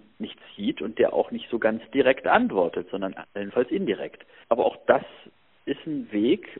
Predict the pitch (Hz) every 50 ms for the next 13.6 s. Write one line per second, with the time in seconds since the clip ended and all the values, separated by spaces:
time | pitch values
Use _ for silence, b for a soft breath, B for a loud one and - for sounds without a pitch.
0 | - - - 123 123 123 123 - - - - _ _ _ - 117 123 147 190 226
1 | 220 208 - - - 175 202 226 269 262 B B B B B B B B B _
2 | - 403 370 294 - - - - - - - - - - - - 147 135 131 120
3 | 120 110 - - 113 110 117 - 156 160 170 180 202 208 196 - - - - -
4 | - - - - - - - - - - - 175 - - - - 120 123 - -
5 | - - - - - - 117 - - - - - - 233 - - - - - 82
6 | 90 90 - - - 85 90 - - - b b b 143 156 180 - 151 139 135
7 | - - 120 120 117 113 113 113 127 143 175 220 233 - - 196 196 196 202 -
8 | - - - 127 135 151 - - - 147 147 143 143 135 - - - - - -
9 | - 135 131 127 131 123 - - - - - _ - - 117 - 104 120 139 -
10 | - - 226 196 - - 180 175 175 175 175 - B B B B B B B 131
11 | 147 196 - - - - 170 - 143 - 143 156 151 156 139 139 143 156 160 -
12 | - 147 - 139 135 135 135 120 120 123 120 120 - - 123 139 170 185 180 151
13 | 143 139 139 139 139 139 - - 139 135 135 127